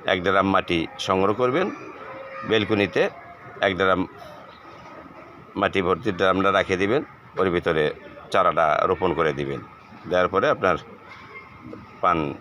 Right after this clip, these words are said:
হতে থাকবে, ডেইলি আপনি ওখান থেকে পান ছিঁড়তে পারবেন, খেতে পারবেন। কোনো দিন আপনার পান কিনতে হবে না টাকা দিয়ে, আপনি নিজে পান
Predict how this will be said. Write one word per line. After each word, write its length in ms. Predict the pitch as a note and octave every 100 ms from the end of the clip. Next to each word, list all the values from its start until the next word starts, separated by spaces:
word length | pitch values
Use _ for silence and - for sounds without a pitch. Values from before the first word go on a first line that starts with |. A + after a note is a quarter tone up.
| -
হতে 220 | D2+ F#2 F2+
থাকবে, 320 | F2+ F2+ D3+ - - - - - - - - G#2+
ডেইলি 260 | A2 G#2+ G#2
আপনি 200 | - F2+
ওখান 200 | D#2+ D2+
থেকে 180 | D#2+ D#2
পান 220 | E2+ D#2 C2+ - - - - - - - - - - - - - - - - -
ছিঁড়তে 260 | - F#2+ G2+
পারবেন, 280 | G#2+ A2 D3
খেতে 240 | B2 E2 D#2
পারবেন। 300 | D2 B1+ B1 - - - - - - - - - - - - - - - - - - C6+ C6+ C6+ C6+ C6+ C6+ C6+ C6+ C6+ D#5 - - - - - - - - - -
কোনো 160 | A2 A2
দিন 160 | G#2+ A2
আপনার 240 | G2 G2
পান 220 | F#2 G2 F#2+ E3 - -
কিনতে 240 | G#2+ F2+
হবে 200 | E2+ D#2
না 120 | C#2+ B1+ -
টাকা 200 | D#2 D2
দিয়ে, 200 | C2 A#1 - - - -
আপনি 220 | G2+ - B2 - - - -
নিজে 220 | F2+ F2+
পান 240 | E2+ E2+